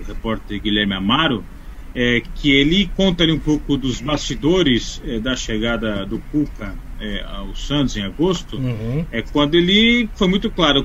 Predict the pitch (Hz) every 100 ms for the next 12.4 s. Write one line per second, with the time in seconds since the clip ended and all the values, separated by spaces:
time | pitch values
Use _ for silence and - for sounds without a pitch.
0 | - 139 131 113 139 180 180 147 151 151
1 | 147 139 131 113 180 - 180 143 - 143
2 | 135 117 120 107 - 147 - - 123 -
3 | 135 170 170 170 - - - - - -
4 | 170 - 170 175 165 147 170 170 170 160
5 | 160 156 - 202 214 156 170 190 180 165
6 | 170 180 165 147 113 131 165 - 170 165
7 | - - - - 139 143 160 160 156 143
8 | 139 120 123 123 165 127 151 123 127 113
9 | 160 151 131 123 120 151 127 120 139 135
10 | 117 110 - - - - - 131 110 104
11 | 147 160 127 113 117 113 101 120 120 101
12 | 110 110 120